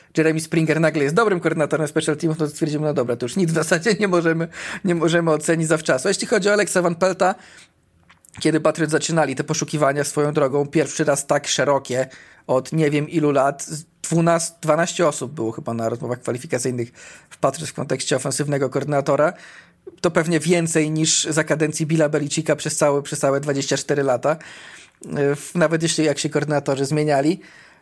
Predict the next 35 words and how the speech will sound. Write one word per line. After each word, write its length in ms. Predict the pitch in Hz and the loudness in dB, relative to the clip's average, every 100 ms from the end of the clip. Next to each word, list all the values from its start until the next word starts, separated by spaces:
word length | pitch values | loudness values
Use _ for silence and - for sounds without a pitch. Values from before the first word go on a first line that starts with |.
| _ _ _ _ _ | _ _ _ _ _
No 80 | - | 0
i 100 | 226 | 0
trze-, 260 | - - 175 | 0 -2 -2
trzeba 260 | - 202 | 0 0
też 160 | 190 175 | 0 -2
przyznać, 340 | - 214 196 | -2 0 2
że 80 | 170 | 0
to 120 | 165 | 0
nie 140 | 185 170 | 0 2
był 260 | 175 170 | 2 4
łatwy 360 | 165 160 165 160 | 4 2 0 -2
wybór, 340 | 165 160 165 | 0 0 0
bo 480 | 151 156 151 151 165 - - - | 0 2 4 2 0 -6 -20 -2
Patriots 400 | 156 156 170 160 175 | 0 2 0 0 0
nie 280 | 170 175 | 2 2
są, 540 | 170 - 160 160 160 160 - _ _ _ _ _ - - - | 0 0 2 2 0 -4 -14 _ _ _ _ _ -20 -20 -8
no, 140 | 165 170 | -2 2
nie 180 | 175 180 | 2 2
są 140 | 208 | 0
pożądaną 600 | 185 175 180 175 175 151 | 2 2 2 2 2 2
posadą 460 | 139 147 139 127 127 | -2 -2 -2 -2 -4
w 80 | - | -4
tej 160 | 127 | -4
chwili. 420 | 127 131 117 113 - - - - - - | -4 -6 -4 -6 -8 -20 -20 -20 -20 -6
E, 240 | 131 135 | -2 0
ten 180 | 131 160 | 2 2
wybór 280 | 180 185 180 | 2 2 2
numer 260 | 170 160 | 2 2
trzy 240 | 160 - 170 | 0 -2 0
sprawia, 420 | - 156 170 165 | 2 2 2 0
że 200 | 160 156 | 0 0
nie 200 | 156 170 | 0 0
do 120 | 165 | 0
końca 420 | 165 175 165 147 | 0 -2 0 0
jesteś, 260 | 135 139 | 0 -2